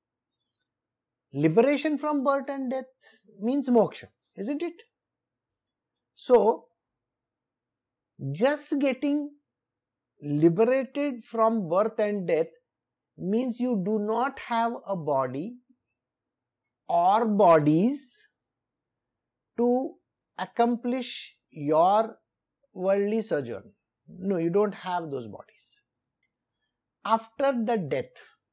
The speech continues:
of that particular body, there will be no more bodies available for you.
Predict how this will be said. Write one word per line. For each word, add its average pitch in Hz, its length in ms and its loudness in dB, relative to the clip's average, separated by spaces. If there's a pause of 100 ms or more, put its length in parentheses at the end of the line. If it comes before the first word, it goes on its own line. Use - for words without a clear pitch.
(1000)
of 156 320 -10
that 143 220 -6
particular 135 520 -4 (140)
body, 135 260 -6 (920)
there 180 300 0
will 233 220 0
be 247 200 0
no 240 500 2
more 247 500 2
bodies 196 540 0
available 196 600 0
for 175 260 -4
you. 143 220 -4